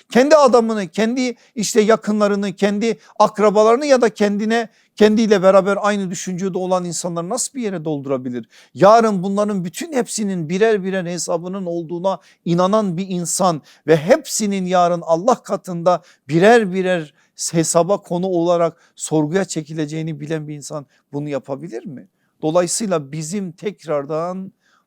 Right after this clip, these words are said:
bu noktadaki zafiyetlerimizin giderilmesi gerekiyor.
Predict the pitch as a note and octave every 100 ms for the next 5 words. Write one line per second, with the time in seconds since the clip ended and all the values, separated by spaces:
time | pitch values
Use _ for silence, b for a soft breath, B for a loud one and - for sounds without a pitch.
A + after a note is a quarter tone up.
0 | - C#3+ G3 E3 D3 - D3 C#3+ C3+ C#3+
1 | B2 C#3 C3+ - C3+ - C3 C3+ C3 C#3+
2 | C#3 B2+ B2 A#2 A#2+ A#2+ A2+ A#2+ A2+ G#2+
3 | G#2 - -